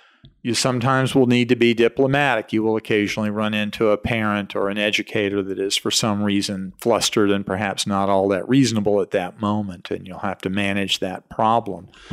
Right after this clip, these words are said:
Running a company like this, um,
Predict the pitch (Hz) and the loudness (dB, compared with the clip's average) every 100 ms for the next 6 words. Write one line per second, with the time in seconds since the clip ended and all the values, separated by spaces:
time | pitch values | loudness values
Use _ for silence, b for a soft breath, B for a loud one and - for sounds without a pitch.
0 | B B B B _ 110 151 233 147 101 | B B B B _ 2 6 6 4 2
1 | - 117 87 92 92 95 92 87 - 87 | 0 -2 -2 -4 -6 -6 -8 -8 -8 -4
2 | 90 95 - - - - 98 95 92 90 | -4 -4 -10 -12 -14 -8 -4 -2 -2 -4
3 | 90 | -10